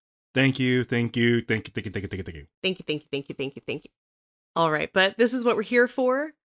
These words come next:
Speaker 2: We are going to start talking about the Northern Giant in Alaska.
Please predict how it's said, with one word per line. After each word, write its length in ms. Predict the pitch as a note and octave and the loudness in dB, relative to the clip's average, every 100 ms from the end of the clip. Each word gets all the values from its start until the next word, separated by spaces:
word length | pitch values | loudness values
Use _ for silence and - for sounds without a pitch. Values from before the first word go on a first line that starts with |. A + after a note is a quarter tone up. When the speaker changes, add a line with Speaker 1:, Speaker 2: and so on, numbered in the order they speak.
| _ _ | _ _
Speaker 2:
We 180 | F#3 G#3+ | 0 2
are 60 | |
going 280 | G#3 G3 G3 | 4 2 2
to 260 | F#3+ G#3 G3+ | 0 -2 -2
start 220 | G3+ F#3+ | -2 -4
talking 420 | F#3 D#3+ - E3+ | -2 -4 -4 -6
about 500 | D#3+ D#3 D3+ D3 - - _ _ - | -4 -2 -2 -4 -8 -14 _ _ -10
the 180 | D#3+ | -4
Northern 440 | E3+ D#3 D3 D3 D3 | 0 0 -2 -2 -4
Giant 600 | D#3 D3+ F3 G#3+ G#3+ - _ | -2 -2 -2 -4 -6 -14 _
in 100 | D#3+ | -10
Alaska. 680 | D#3 C#3 C#3 - - - | -8 -8 -8 -10 -12 -14